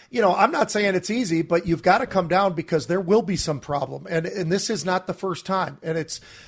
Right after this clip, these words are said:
so if they gave him a long suspension, and obviously within that, i-, there's, there's financial things and everything else that, that's tied up in that. But I think the reality is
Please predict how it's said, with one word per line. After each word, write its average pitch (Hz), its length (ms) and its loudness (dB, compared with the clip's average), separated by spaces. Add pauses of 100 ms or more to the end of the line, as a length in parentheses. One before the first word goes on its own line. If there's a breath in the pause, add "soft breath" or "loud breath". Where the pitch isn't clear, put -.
(120 loud breath)
so 202 420 2 (220)
if 208 180 -2
they 202 140 2
gave 247 240 0
him 220 120 2
a 185 60 4
long 175 320 2
suspension, 139 640 -6 (480)
and 151 460 -2
obviously 156 480 -2
within 175 380 -2
that, 135 340 -2
i-, 151 60 -2
there's, 139 340 -4
there's 135 260 -8
financial 151 500 -4
things 160 280 -8
and 135 100 -8
everything 151 300 -4
else 147 180 -2
that, 131 240 -10
that's 139 220 -6
tied 147 260 2
up - 160 0
in 151 80 -4
that. 139 300 -10
But 147 100 -2
I 143 80 4
think 175 220 -4 (380 loud breath)
the 165 80 -2
reality 170 560 4
is 160 240 2